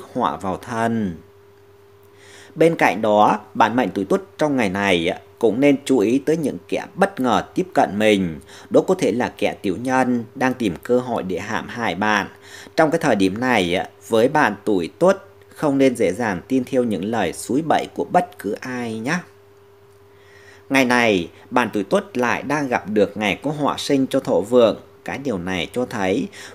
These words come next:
với bạn đang có được một mái ấm rất hạnh phúc. Nếu như bạn đã kết hôn, hẳn người ấy sẽ luôn thấu hiểu và thông cảm cho những hành động của bạn, cho dù bạn có nóng nảy và làm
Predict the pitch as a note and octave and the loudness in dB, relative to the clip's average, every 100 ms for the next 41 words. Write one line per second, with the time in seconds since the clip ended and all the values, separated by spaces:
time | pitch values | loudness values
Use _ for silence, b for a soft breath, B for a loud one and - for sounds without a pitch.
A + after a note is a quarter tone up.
0 | - A#2+ D3 C#3+ A2+ - - C3+ C3 - | 0 2 4 2 0 -4 -8 0 0 2
1 | A#2 D#3 G#2+ - G2 F#2 F#2 F#2+ - - | 0 4 2 2 -2 -2 -2 -6 -4 -4
2 | G2+ C#3+ D#3 F3+ - C3+ E2+ - F3+ F#3+ | -6 -4 -4 -6 -4 -2 -2 2 2 2
3 | - B B B2 B2+ E3 C#3+ A#2+ E2 G2+ | -6 B B 2 2 2 0 0 -2 -4
4 | F2 - E3+ E3+ D3 C3+ C3 B2 - B2+ | -6 -4 -4 -2 2 4 4 0 -4 -4
5 | G2 C3+ A#2 - E2+ F#2 E3+ - - - | -2 2 2 2 0 -2 -2 -6 -8 -2
6 | G#2 B2+ B2 - A2 D#3 C3+ E2 B2 F3+ | 0 0 -2 -4 -6 -4 -4 -2 -2 -4
7 | - - G2+ - B2 A#2+ F2+ C#2 - B2+ | -8 -6 -4 -2 -6 -4 -6 -4 -2 -2
8 | G2 - B2+ G#2 F2 G2 - - - A2 | -2 -6 -4 -4 -2 -4 -6 -6 -6 -2
9 | A#2 G#2+ - B B B - D#3 C3+ A#2+ | 0 -2 -4 B B B -4 -2 2 6
10 | G#2 E2+ D2+ B B A2+ F2 G#2+ B2+ C3+ | 6 4 -2 B B -2 -2 -4 -4 -4
11 | E3 D3+ E2 E2 D#3+ F3+ - A#2 G#2 G2 | -4 -4 -4 -4 -6 -8 -2 0 0 0